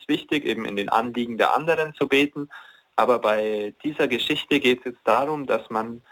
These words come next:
ein persönliches Gebetsleben entwickelt. Da, ja, man kann sagen, ja, darin geschult wird, ähm,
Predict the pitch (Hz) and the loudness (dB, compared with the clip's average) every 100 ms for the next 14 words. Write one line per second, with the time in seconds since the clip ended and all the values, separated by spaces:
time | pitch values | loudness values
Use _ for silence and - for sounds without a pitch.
0 | _ _ 120 123 120 143 143 139 - 101 | _ _ -4 0 2 4 2 2 -2 -4
1 | - 98 95 107 113 - 95 90 87 - | -2 -2 2 2 0 0 2 2 0 -8
2 | 92 - 95 - 90 90 104 107 107 - | -6 -2 0 2 0 0 4 6 4 2
3 | - - 110 113 127 - _ _ _ - | -6 -18 -6 -4 -4 -8 _ _ _ -20
4 | 113 120 131 127 - 113 135 135 120 123 | -10 -8 -8 -8 -2 0 0 -2 -2 0
5 | 110 117 113 107 - 156 160 107 120 143 | -2 -4 -8 -6 0 0 0 0 2 2
6 | - _ _ _ _ _ _ - 110 107 | -6 _ _ _ _ _ _ -4 -2 -4
7 | 110 110 | -6 -8